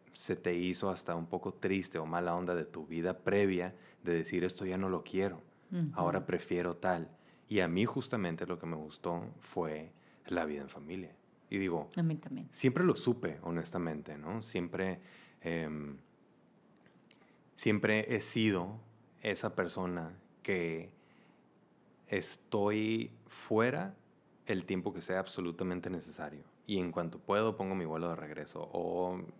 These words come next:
Speaker 1: pongo menos días fuera de casa, o pongo mi salida lo más tarde posible, o ese tipo de cosas, ¿no?
Speaker 2: Y
Speaker 1: Eh,
Speaker 2: se nota, ¿eh? O sea, lo sabemos nosotros como familia, porque de repente sí llegas a horas rarísimas,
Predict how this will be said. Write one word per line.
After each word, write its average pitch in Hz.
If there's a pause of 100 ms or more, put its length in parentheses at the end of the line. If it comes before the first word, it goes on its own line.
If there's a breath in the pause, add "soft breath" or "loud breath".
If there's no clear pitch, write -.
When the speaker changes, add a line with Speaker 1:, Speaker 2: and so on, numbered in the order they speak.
(340)
Speaker 1:
pongo 92
menos 92
días 87
fuera 82
de 80
casa, 82
o 98
pongo 95
mi 95
salida 87
lo 80
más 82
tarde 85
posible, 82 (320 loud breath)
o 107
ese 92
tipo 90
de 80
cosas, 78
¿no? 92 (480 loud breath)
Speaker 2:
Y 226
Speaker 1:
Eh, -
Speaker 2:
se 226
nota, 208
¿eh? 208
O 170
sea, 170
lo 151
sabemos 151
nosotros 156
como 139
familia, 147
porque 151
de 165
repente 151
sí 156
llegas 147
a 127
horas 135
rarísimas, 127